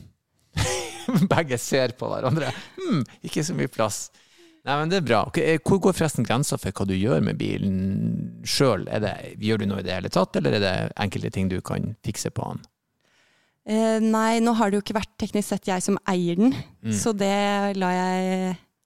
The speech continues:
Speaker 2: fort gå videre til, eh, de som har, eh, kunnskap om det, ja.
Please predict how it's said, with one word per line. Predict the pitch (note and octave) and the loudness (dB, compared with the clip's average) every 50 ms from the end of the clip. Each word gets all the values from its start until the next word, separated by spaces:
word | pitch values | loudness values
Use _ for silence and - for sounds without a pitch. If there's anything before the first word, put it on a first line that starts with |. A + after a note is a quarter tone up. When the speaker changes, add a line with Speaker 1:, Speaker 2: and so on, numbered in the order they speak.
| _ | _
Speaker 2:
fort | - - C4 - _ - - - - - - | -6 -6 -6 -4 _ -8 -8 -8 -8 -8 -4
gå | A#3 A3+ G#3+ | -2 0 2
videre | G#3 G3 D#3 F3 F3+ F3+ - | 2 2 2 2 0 0 0
til, | - A3 F#3 F#3+ F#3+ G3 | 0 -2 0 0 0 0
eh, | G3 F#3 F#3+ F#3 F3+ - _ _ _ _ _ _ _ _ _ _ _ _ | 0 0 -2 -2 -6 -8 _ _ _ _ _ _ _ _ _ _ _ _
de | G3+ F3+ G3 G3 | -4 -2 0 0
som | - - G3+ F#3+ F#3+ F#3 | 2 2 2 2 4 4
har, | F#3+ F3+ E3+ E3+ F3 F3 | 4 2 2 2 2 0
eh, | F3+ F3+ F3+ F3 E3+ E3+ F3 F3 | 0 0 0 -2 -2 -4 -6 -4
kunnskap | - G3 F3 - - D#3+ - - | -2 -2 -2 0 -2 -4 -4 -2
om | E3+ F3 F3 | -2 -2 0
det, | E3 E3 E3+ | 0 -2 -2
ja. | F3 | -4